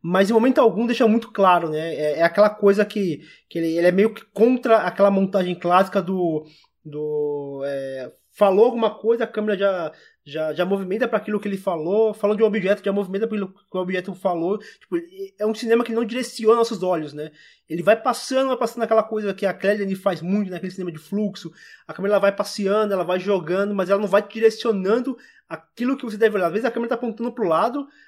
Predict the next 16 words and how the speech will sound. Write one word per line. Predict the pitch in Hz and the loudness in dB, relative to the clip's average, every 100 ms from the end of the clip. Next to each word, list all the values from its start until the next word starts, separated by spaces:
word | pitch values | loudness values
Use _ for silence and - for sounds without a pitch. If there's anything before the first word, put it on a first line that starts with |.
| _ - | _ -12
mas | 165 180 196 196 - 180 | -4 -2 -2 -2 -6 -6
a | 185 | -4
gente | 214 | -2
deve | 190 233 233 | 2 4 6
olhar | 233 | 4
pro | 233 247 | 4 0
outro | 240 240 | 0 0
lado. | 190 147 143 | 0 -2 -4
Eu | 147 | -8
acho | 170 208 | -8 -4
isso | 208 | -2
muito | 214 | -2
interessante | 226 196 185 175 | 2 0 0 -8
no | |
cinema | 170 160 143 | -10 -8 -8
dele. | 131 | -10